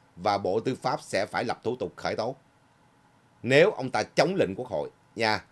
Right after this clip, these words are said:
Rồi tiếp tục. À,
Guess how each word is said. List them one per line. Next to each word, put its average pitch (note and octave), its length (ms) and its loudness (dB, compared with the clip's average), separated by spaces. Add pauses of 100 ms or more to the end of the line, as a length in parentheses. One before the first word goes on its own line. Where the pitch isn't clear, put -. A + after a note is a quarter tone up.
(1400)
Rồi G#3+ 220 10
tiếp C4+ 180 0
tục. A#3+ 220 8 (140)
À, E3 560 8